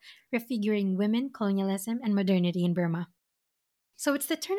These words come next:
of the century, modernity in some senses of the word is coming to Burma. The modern Burmese woman splashes onto newspapers and magazines.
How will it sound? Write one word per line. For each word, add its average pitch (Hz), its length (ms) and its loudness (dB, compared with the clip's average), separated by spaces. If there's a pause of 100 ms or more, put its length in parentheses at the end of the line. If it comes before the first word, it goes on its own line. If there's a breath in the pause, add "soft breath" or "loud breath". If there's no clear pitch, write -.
of 277 60 -8
the 247 60 -2
century, 214 640 2
modernity 202 920 2
in 190 400 0
some 185 240 -2
senses 202 440 0
of 185 80 -4
the 185 80 0
word 180 160 2
is 175 120 -2
coming 180 260 0
to 202 80 -6
Burma. 220 420 2 (420 loud breath)
The 226 340 2
modern 233 680 6
Burmese 208 440 2
woman 233 380 2
splashes 208 880 0
onto 196 320 0
newspapers 185 840 2
and 170 100 0
magazines. 170 680 0